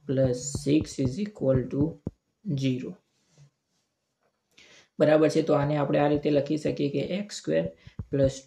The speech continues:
ટુ એક્સ પ્લસ થ્રી એક્સ પ્લસ સિક્સ is equal to ઝીરો. તો આપણને બે કિંમત મળશે, એક્સ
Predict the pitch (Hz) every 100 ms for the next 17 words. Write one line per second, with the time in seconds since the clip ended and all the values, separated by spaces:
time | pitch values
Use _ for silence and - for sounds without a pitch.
0 | - 147 143 156 151 - - _ - -
1 | - 131 135 135 - - 131 131 147 147
2 | - - - 208 165 - - 156 156 -
3 | 151 135 127 - 143 143 143 151 139 143
4 | 143 - - - _ _ _ - - _
5 | - 143 131 - 143 147 143 147 156 147
6 | 147 - 143 139 151 156 - 139